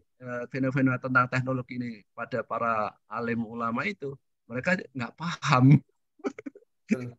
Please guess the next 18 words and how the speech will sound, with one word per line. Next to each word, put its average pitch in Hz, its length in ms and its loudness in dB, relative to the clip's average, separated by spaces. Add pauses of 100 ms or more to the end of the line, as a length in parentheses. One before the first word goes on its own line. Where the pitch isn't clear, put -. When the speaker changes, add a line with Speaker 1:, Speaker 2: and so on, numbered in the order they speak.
(160)
Speaker 1:
<laughs> - 1000 -12
Padahal 277 560 8
faktanya - 480 6
begitu. - 400 0
Nah, 165 160 4
ini, 190 200 2
ini, 208 100 0 (100)
ini, 190 120 -6 (200)
ini, 196 100 -4 (180)
ini 165 100 -8 (100)
akhirnya 170 420 6
ya 143 80 8 (220)
mau 147 160 -4
nggak 151 200 4
mau 254 100 0 (520)
kita 175 180 -2 (120)
akhirnya 202 240 2
mencoba 160 500 0